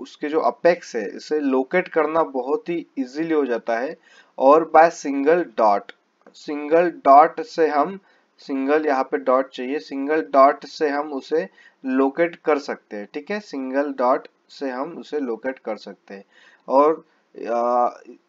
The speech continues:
जो उसके शार्पनेस है, वर्टेक्स है, सबसे पहले ये वर्टेक्स क्या है इसको समझ लीजिए। अपेक्स पॉइंट, अपेक्स पॉइंट का मतलब होता है कि मान लो ये आपका ट्रायंगल है,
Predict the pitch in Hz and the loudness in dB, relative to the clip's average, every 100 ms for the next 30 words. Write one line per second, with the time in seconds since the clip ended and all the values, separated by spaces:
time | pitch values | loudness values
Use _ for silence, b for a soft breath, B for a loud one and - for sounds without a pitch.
0 | _ - 127 135 160 180 170 - 190 180 | _ -20 -14 -2 2 2 0 -4 -6 -4
1 | - 139 147 175 - 202 208 202 143 117 | 0 4 4 4 -2 -2 -2 -2 0 0
2 | 95 104 123 135 135 160 147 - 117 240 | -2 -4 2 2 2 0 0 -4 -4 -4
3 | - 214 214 214 196 131 139 139 196 196 | -2 -2 -2 0 0 2 2 0 -6 -6
4 | - 170 170 156 165 147 139 135 131 131 | -2 2 2 0 -6 -6 -6 -6 -6 -2
5 | 156 110 131 - - 123 143 143 - 160 | -2 -2 -4 -6 -6 -6 -4 -8 -4 -4
6 | 156 - 147 156 160 - 147 139 139 135 | -6 -4 -2 -2 -4 -6 -4 -4 -4 -6
7 | 131 123 131 170 b b b - 147 160 | -6 -6 -6 -10 b b b -8 -2 -2
8 | 143 139 131 139 156 147 156 143 - 147 | -2 0 2 2 -2 2 2 2 0 -4
9 | 131 120 123 139 120 127 | -2 -4 -2 -4 -4 -8